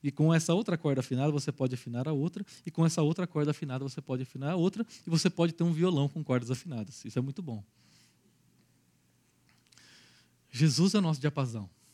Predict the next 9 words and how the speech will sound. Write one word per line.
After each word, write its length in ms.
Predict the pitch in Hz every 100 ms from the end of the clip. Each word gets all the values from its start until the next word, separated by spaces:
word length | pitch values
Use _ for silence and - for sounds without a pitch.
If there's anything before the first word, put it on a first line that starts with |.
| _ _ _ _ _ _ _ _ _ _ _ _ _ _ _ - - -
Ele 200 | 151 196
é 40 | 190
que 120 | -
dá 160 | 147 147
pra 160 | 135
nós 480 | 120 120 147 135 110
um 100 | 120
único 240 | 131 123
sentido. 640 | 117 - 117 - 117 104